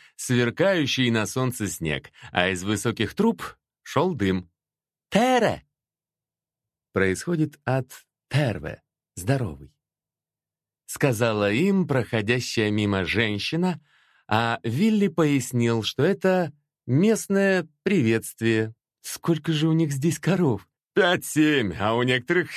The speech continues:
семей двадцать. Летом они пасутся на горном склоне, а сейчас зимой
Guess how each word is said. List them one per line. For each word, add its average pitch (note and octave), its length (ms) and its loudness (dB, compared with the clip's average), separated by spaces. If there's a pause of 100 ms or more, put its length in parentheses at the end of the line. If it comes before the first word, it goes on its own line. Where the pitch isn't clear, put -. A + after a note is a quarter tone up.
(160)
семей F3 580 0 (200)
двадцать. - 760 -2 (280)
Летом A#3+ 380 2
они E3+ 320 2
пасутся A2+ 600 0
на G2+ 180 0
горном A#2 480 0
склоне, F3+ 760 0 (140)
а A2 100 2
сейчас C3+ 440 0
зимой F3 520 0